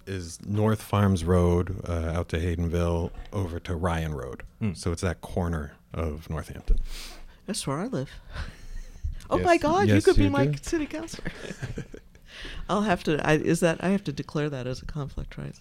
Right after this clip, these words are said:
Speaker 2: <laughs>
Speaker 3: Okay. Anyway.
Speaker 2: Uh, uh, y-, well, un-, unlike Genre and myself, you actually have, like, a, a stake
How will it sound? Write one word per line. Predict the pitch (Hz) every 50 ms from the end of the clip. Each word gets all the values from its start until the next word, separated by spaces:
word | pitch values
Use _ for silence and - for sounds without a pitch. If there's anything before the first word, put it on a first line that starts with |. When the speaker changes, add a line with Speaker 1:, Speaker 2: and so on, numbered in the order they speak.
| -
Speaker 2:
<laughs> | 117 107 - - -
Speaker 3:
Okay. | 131 - - - 160 - - 175 165 - - 113 - - - - - - - - - - - -
Anyway. | 127 127 113 104 110 110 - -
Speaker 2:
Uh, | 135
uh, | 123 120 110 107 - 139 139 131 127 123 -
y-, | - 113 - - 143
well, | 131 120 110 92 87
un-, | 123 135 147 156 156 - -
unlike | 127 131 135 135 123 120 120 113 -
Genre | 123 123 139 143 120 104
and | 98
myself, | 92 90 87 - - 95 90 87 -
you | 104 107 110 107
actually | 107 107 - - - 95 92 92 90 90 87 82 80 82 -
have, | - - 117 127 143 131 101 92 82 82
like, | 85 82 82 - 85
a, | 78 78 80 -
a | 92 -
stake | - - - 123 117 101 - - - -